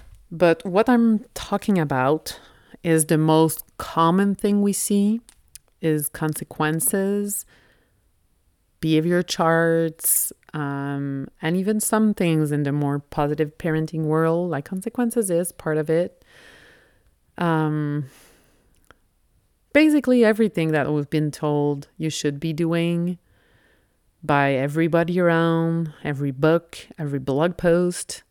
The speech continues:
and that you tried, and you tried, and you tried some more, and then you tweaked a bit, and you tried again,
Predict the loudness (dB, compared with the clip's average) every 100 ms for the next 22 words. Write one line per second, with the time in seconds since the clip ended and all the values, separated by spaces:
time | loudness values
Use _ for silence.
0 | _ -6 -4 -4 -4 -6 -6 -8 -10 -4
1 | 0 2 2 0 0 -2 -6 -10 _ _
2 | _ _ _ _ _ _ -4 -2 -2 -2
3 | -4 -6 0 2 2 0 -2 -4 -6 -6
4 | -4 -4 -4 -6 -10 -12 -6 -2 0 0
5 | -2 -2 0 0 2 0 0 0 -2 -4
6 | -8 -6 -4 -2 -2 -2 -4 -6 -8 -4
7 | -4 -4 -4 -2 -4 -4 -6 -10 -8 -2
8 | 0 2 2 0 2 0 0 -2